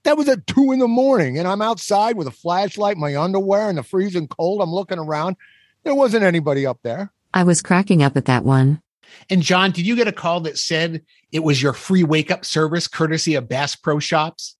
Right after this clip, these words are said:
Speaker 1: Yeah, that one came at three A M, right as I finally got back to sleep. What, were you guys driving straight through the night or something?
Speaker 3: Sure were,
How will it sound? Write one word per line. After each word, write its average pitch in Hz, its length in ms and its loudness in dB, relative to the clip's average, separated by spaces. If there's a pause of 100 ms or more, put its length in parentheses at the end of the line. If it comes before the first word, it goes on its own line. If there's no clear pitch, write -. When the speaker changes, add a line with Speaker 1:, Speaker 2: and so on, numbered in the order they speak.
(100)
Speaker 1:
Yeah, 90 1120 -2 (300)
that 98 180 -6
one 107 180 -2
came 113 300 -2
at 113 100 -4
three 151 400 0
A 101 200 2
M, 92 180 -2
right 110 220 0
as 131 180 0
I 120 160 0
finally 120 460 -6
got 120 240 -8
back 117 320 -6
to 117 80 -10
sleep. 165 420 -4 (400)
What, 220 180 2
were 127 80 0
you 131 100 0
guys 143 380 0
driving 139 400 -2
straight 156 280 -6
through 147 140 -6
the 151 80 -4
night 151 240 -4
or 175 80 -6
something? 185 500 -6 (440)
Speaker 3:
Sure 180 280 0
were, 180 300 0